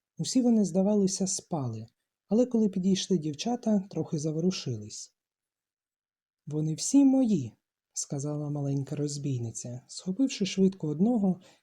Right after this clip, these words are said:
і потрусивши так, що той замахав крилами. "Поцілуй його", — гукнула вона, сунувши голуба Герді прямо в обличчя. "А ось тут сидять лісові пустуни", —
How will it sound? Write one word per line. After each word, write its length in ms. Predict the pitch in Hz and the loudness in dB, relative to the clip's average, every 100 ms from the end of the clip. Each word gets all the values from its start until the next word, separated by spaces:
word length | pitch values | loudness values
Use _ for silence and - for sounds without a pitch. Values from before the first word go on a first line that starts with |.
| - | -10
і 60 | |
потрусивши 760 | 165 175 185 180 196 170 - 151 | -6 -2 -2 0 0 0 -2 -8
так, 400 | - 240 247 - _ _ | -4 -4 -4 -10 _ _
що 240 | - - | -8 -2
той 180 | 220 269 | 2 2
замахав 460 | 208 185 165 156 143 | 4 2 0 -6 -6
крилами. 560 | 151 139 117 110 107 113 _ _ _ _ _ _ _ _ _ _ | -2 -2 -2 -6 -14 -18 _ _ _ _ _ _ _ _ _ _
"Поцілуй 520 | - 190 269 277 277 185 | -2 0 4 6 6 4
його", — 380 | 151 117 127 - _ _ _ | 0 -4 -6 -8 _ _ _
гукнула 440 | - 131 - 135 131 | -12 -10 -6 -4 -2
вона, 340 | 131 170 220 - _ | -2 0 -2 -4 _
сунувши 580 | - - 254 240 - 208 | -12 -2 0 0 0 0
голуба 540 | 180 151 214 208 180 156 | 0 2 0 0 0 -2
Герді 400 | 151 185 160 165 | -2 -2 -4 -4
прямо 380 | 147 143 143 | -4 -4 -4
в 60 | 139 | -2
обличчя. 680 | 156 160 147 127 - 110 113 _ _ _ _ _ _ _ _ _ _ | -2 -2 -4 -4 -10 -14 -16 _ _ _ _ _ _ _ _ _ _
"А 100 | - | -4
ось 200 | 165 170 | -4 -2
тут 260 | - 320 - | 0 0 0
сидять 440 | - 180 262 269 | -2 0 2 0
лісові 540 | 202 202 240 233 254 277 | 2 0 2 2 2 2
пустуни", — 720 | 277 240 - 277 226 127 110 | 2 -2 0 4 4 4 -2